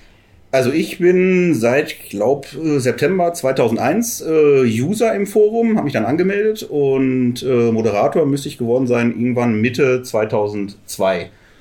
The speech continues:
Hab's dann gemacht bis, ich glaub, zweitausendzwölf, dreizehn, bisschen Pause gemacht dann und bin zweitausendachtzehn wieder eingestiegen und seitdem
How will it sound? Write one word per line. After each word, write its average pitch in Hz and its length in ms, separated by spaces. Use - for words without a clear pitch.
Hab's 113 160
dann 127 540
gemacht - 360
bis, 139 260
ich - 60
glaub, 107 160
zweitausendzwölf, 117 640
dreizehn, 247 520
bisschen 117 200
Pause 185 260
gemacht 196 320
dann 180 240
und 147 220
bin 143 200
zweitausendachtzehn 117 1120
wieder 101 180
eingestiegen 87 420
und 78 80
seitdem 87 400